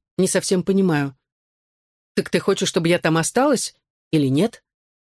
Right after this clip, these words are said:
На острове комендантский час. Его взгляд останавливается на моих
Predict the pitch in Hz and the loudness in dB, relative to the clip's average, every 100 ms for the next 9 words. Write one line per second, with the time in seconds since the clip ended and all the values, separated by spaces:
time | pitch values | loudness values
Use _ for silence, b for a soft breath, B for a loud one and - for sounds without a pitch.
0 | _ _ _ _ _ 170 196 294 - 185 | _ _ _ _ _ 0 2 2 0 -2
1 | 165 147 175 202 214 226 233 - 233 - | -2 0 2 2 2 2 0 0 -2 0
2 | 160 135 - - _ _ _ _ _ _ | -2 -2 -8 -12 _ _ _ _ _ _
3 | 147 143 139 143 180 165 135 151 156 151 | -4 -2 -2 0 0 0 -2 -2 0 0
4 | 151 - 151 151 160 156 | -2 0 0 2 0 -2